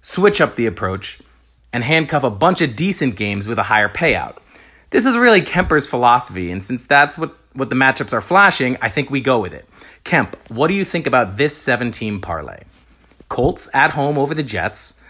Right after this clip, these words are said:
I call bullshit on Mike White, and I hope lightning doesn't strike twice. Bills on the road over the Jags. Cowboys at home over the Broncos without Von Miller.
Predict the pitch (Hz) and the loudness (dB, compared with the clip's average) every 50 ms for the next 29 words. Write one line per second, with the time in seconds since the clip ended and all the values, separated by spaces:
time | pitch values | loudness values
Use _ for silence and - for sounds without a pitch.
0 | - - - 110 131 151 143 - 151 135 127 110 98 101 127 139 143 139 - 110 | -12 -4 0 2 2 2 2 2 2 2 2 2 0 0 0 2 2 0 -2 -4
1 | 95 92 95 98 101 104 101 95 - 104 110 113 98 92 95 - - _ _ - | -2 -2 -2 -2 0 -2 -2 -2 -4 -2 0 0 0 0 -4 -10 -12 _ _ -12
2 | 113 110 107 104 104 104 104 147 143 139 - - - 117 123 131 123 120 113 98 | -8 -4 -2 -2 -2 0 0 0 -2 -2 -2 -8 -4 -4 -2 -2 -2 -4 -4 -4
3 | 110 113 107 113 104 - 117 110 107 92 - - 98 85 - - - - - _ | -4 -4 -4 -6 -6 -4 -2 -2 -2 -4 -6 -8 -8 -8 -8 -12 -18 -20 -20 _
4 | - - - - - - - - _ _ _ _ _ _ _ _ - - 98 143 | -20 -20 -20 -20 -20 -20 -20 -20 _ _ _ _ _ _ _ _ -6 2 4 6
5 | 156 170 190 185 175 170 156 147 139 147 147 139 139 127 120 110 110 98 110 95 | 6 6 4 4 2 2 2 4 6 6 6 6 6 4 2 -2 -2 -2 0 0
6 | 85 82 90 120 160 160 147 - _ _ _ _ _ _ _ _ _ _ _ _ | 0 2 0 0 -2 -4 -12 -14 _ _ _ _ _ _ _ _ _ _ _ _
7 | _ _ _ _ _ - - 131 131 143 147 160 170 165 170 160 - - - 131 | _ _ _ _ _ -10 -2 2 2 2 4 4 4 4 2 2 -2 0 2 2
8 | - - - - 143 147 156 160 - - 143 143 160 123 123 135 131 127 120 135 | 2 0 -2 -4 -2 -2 -2 0 0 0 0 0 0 0 2 4 4 4 4 0
9 | 123 107 107 110 107 113 131 127 123 120 117 117 104 90 87 80 82 113 127 | -4 -2 0 2 2 2 2 2 0 -2 -2 -2 -2 -4 -4 -6 -6 -8 -10